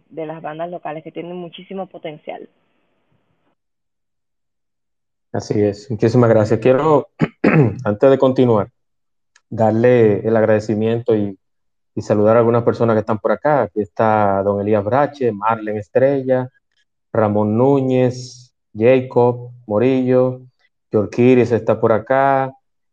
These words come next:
Speaker 2: está Yankee, La Marca, Norberto, Mercedes, eh, una colega del área de la ingeniería,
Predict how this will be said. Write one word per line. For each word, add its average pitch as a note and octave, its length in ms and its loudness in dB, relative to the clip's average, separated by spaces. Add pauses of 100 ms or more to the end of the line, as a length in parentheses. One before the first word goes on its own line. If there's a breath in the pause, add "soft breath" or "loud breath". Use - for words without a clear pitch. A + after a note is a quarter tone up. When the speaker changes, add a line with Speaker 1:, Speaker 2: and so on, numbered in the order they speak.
(140)
Speaker 2:
está G#2+ 420 -2
Yankee, A#2+ 800 0 (440)
La F#2+ 160 -4
Marca, A#2 720 -2 (560)
Norberto, A2+ 1120 2 (100)
Mercedes, A#2 1040 2
eh, G#2 380 0
una A2+ 680 -2 (500)
colega A#2 540 4
del A2 160 4
área A2+ 300 4
de A2 160 4
la G#2+ 160 2
ingeniería, G#2+ 680 -8